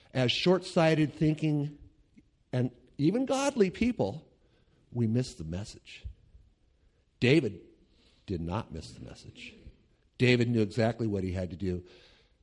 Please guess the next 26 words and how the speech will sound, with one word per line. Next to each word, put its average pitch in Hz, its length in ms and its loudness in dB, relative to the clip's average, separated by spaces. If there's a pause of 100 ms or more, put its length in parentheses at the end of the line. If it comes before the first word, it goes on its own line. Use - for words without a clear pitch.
David 202 440 6
was 139 180 2
prepared 143 480 0
to 107 60 -2
die. 104 580 0 (1300)
The 131 120 6
odds 156 240 6
were 127 120 2
massively 135 640 2
against 113 360 0
him, 110 120 -2
but 92 240 -6
David 160 580 2 (240)
had 101 580 -2 (1300)
the 90 340 -6 (100)
spiritual 135 800 -8
armor 95 320 -6
of 85 120 -8
God 95 460 -2 (180)
well 110 220 0
before 123 540 -2 (600)
the 110 80 -2
Apostle - 440 -6
Paul 104 280 -4
wrote 104 200 -2
it. - 100 -10